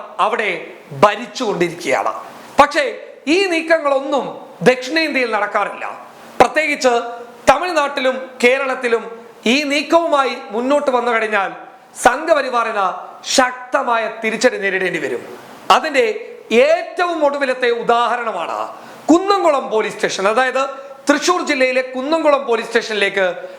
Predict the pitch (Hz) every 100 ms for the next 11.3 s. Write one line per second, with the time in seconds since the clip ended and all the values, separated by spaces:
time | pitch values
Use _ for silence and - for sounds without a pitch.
0 | - 202 277 269 359 359 359 330 294 269
1 | 254 240 233 226 233 226 208 190 - -
2 | - 330 302 262 262 311 294 254 233 226
3 | 220 208 202 196 175 - - - - 262
4 | 285 302 247 226 220 196 180 160 160 -
5 | - 269 302 311 277 269 240 240 277 277
6 | - 202 - - 202 190 196 170 - -
7 | - - - - 233 330 370 - 285 240
8 | 220 208 - - - 180 240 302 349 311
9 | 233 - 202 185 - - - 320 330 294
10 | 202 233 247 269 269 233 - 202 - 180
11 | 180 -